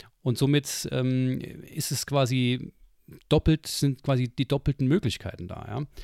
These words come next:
Wenn wir gerade mal über so eine Tour sprechen, äh, ist es vielleicht nicht so uninteressant, ähm, wie das alles zu, zustande kam, ähm, weil das System, äh, dahinter, hinter den Touren, die wir gemeinsam gemacht haben,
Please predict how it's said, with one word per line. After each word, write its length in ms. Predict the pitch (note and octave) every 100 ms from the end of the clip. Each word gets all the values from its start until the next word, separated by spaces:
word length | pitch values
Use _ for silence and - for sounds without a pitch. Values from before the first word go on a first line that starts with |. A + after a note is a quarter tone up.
| - - _
Wenn 160 | B2 B2+
wir 280 | B2+ B2 -
gerade 240 | - C#3 F3
mal 140 | C#3+
über 180 | C3 B2
so 100 | B2
eine 340 | A#2 A2+ - -
Tour 320 | E3+ F3+ - -
sprechen, 500 | - E3+ E3 F3 D#3+
äh, 200 | - C3+ -
ist 180 | - C#3+
es 100 | C#3+
vielleicht 380 | - C#3 C3 C#3+
nicht 100 | C3+
so 200 | C#3 B2+
uninteressant, 800 | D3+ F3 F3+ D#3 - D3 D3 C#3
ähm, 180 | C3 C3
wie 60 |
das 180 | B2+ A#2+
alles 280 | - A#2+ -
zu, 360 | - A2+ A2 G#2
zustande 420 | - A#2 - G3 D3+
kam, 400 | G2+ F#2 C#3 G3+ - - - - _ _
ähm, 220 | B2+ B2+ B2
weil 120 | B2+
das 160 | C3
System, 640 | - - - D#3+ G3 C#3 A2+ F#2 -
äh, 220 | B2+ A#2
dahinter, 460 | A2+ G#2 A#2+ C#3 E3+
hinter 240 | C#3 C3
den 140 | A#2 G#2+
Touren, 320 | D#3+ D#3 B2+
die 160 | A2+
wir 120 | A2 A2+ G2+
gemeinsam 420 | G#2 G#2+ A#2+ A2
gemacht 400 | G2+ G#2 - -
haben, 320 | D#3+ E3+ F3+